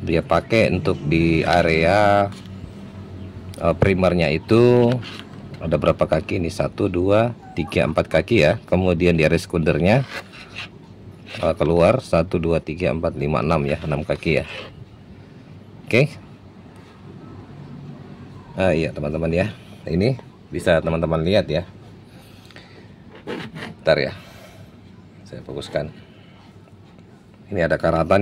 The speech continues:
ya. Nih. Apakah itu penyebabnya ya? Tapi so, enggak apa-apa. Kita lakukan saja pergantian ya. Saya punya stok ada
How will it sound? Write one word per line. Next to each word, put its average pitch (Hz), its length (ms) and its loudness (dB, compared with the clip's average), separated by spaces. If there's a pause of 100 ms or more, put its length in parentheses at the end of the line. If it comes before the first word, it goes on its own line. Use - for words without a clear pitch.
ya. 90 160 -2 (560)
Nih. 95 160 -2 (2000)
Apakah 87 400 0
itu 90 160 -6
penyebabnya 85 480 2
ya? 80 120 2 (120)
Tapi 87 240 0
so, 113 160 6
enggak 85 240 6
apa-apa. 87 200 4 (120)
Kita 104 320 2
lakukan 98 400 2
saja 92 160 2
pergantian 87 480 0
ya. 87 80 -2
Saya 90 160 0
punya 87 240 -2
stok - 240 0
ada 113 240 4